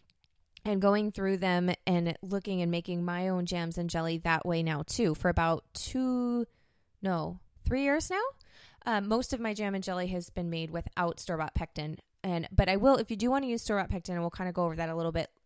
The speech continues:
further on in the podcast, um, the one, the only one that I do use if I'm going to be using store-bought pectin and when and why.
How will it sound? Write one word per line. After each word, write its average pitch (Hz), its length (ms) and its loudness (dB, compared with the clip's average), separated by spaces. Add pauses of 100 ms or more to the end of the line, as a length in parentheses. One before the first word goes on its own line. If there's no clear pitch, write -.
(160)
further 180 240 2
on 160 240 0
in 175 100 -2
the 175 60 0
podcast, 165 720 -2
um, 165 280 -2
the 185 120 2
one, 180 540 0
the 185 160 2
only 247 180 2
one 180 160 0
that 165 140 -4
I 170 100 -2
do 175 220 0
use 175 320 -2
if 190 160 -4
I'm 180 120 -4
going 170 140 2
to 165 60 2
be 165 80 -2
using 180 320 -2
store-bought 156 400 0
pectin 156 400 -4
and 156 380 -4
when 170 260 0
and 151 160 0
why. 143 260 0